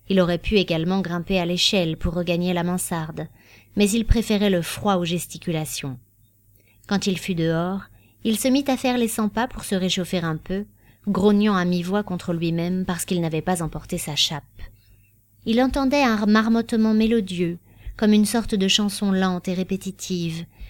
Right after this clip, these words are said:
et songea qu'on avait en Haute-Ville de drôles de façons de dire au revoir à un bébé endormi.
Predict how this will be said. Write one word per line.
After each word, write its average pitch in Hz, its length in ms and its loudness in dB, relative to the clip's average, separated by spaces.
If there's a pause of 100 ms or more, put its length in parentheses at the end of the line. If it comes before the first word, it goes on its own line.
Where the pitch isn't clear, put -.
(160)
et 202 80 2
songea 196 340 2
qu'on 196 160 -2
avait 175 300 0
en 170 160 -4
Haute-Ville 180 520 0
de 175 100 0
drôles 190 320 2
de 180 80 0
façons 170 420 -4
de 170 100 -2
dire 165 220 -4
au 160 100 -2
revoir 160 420 -4
à 165 40 -2
un 156 140 -2
bébé 160 320 0
endormi. 151 580 -6